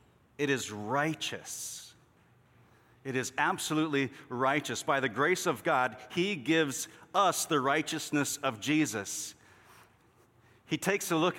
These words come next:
at our faith that's given to us by the Holy Spirit. He sees that faith and he considers it. He counts it. He credits it to us as the righteousness of Christ.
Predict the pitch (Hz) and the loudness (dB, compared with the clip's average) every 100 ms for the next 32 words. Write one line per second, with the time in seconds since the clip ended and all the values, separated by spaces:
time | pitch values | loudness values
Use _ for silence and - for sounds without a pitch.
0 | - 147 135 - 165 165 139 135 - 107 | 0 0 0 0 -2 0 0 -4 -6 -4
1 | 127 180 202 - 160 139 120 143 151 135 | 0 2 0 0 0 0 2 2 2 2
2 | 160 151 139 - 143 113 113 - - - | 2 2 -2 -2 -2 0 -2 -10 -20 -20
3 | - - 147 - - 226 185 175 160 - | -20 -8 -6 -2 -2 0 2 0 0 -2
4 | 180 151 127 127 160 - - 139 - - | 0 0 0 -2 -2 -6 -2 -2 -2 0
5 | 180 170 117 107 - 143 - - 180 190 | 2 2 0 -4 -2 -6 -4 -2 0 0
6 | - 123 - 139 - - 175 165 - 127 | -2 -4 -2 -4 -4 0 0 0 -2 -4
7 | - - 139 131 113 - - - - - | -4 -4 -2 2 2 0 -10 -14 -8 -6
8 | 160 156 135 127 139 131 - 117 110 117 | -6 -2 0 2 0 -4 -6 -8 -8 -10
9 | 98 - 110 101 - | -10 -4 -4 -4 -12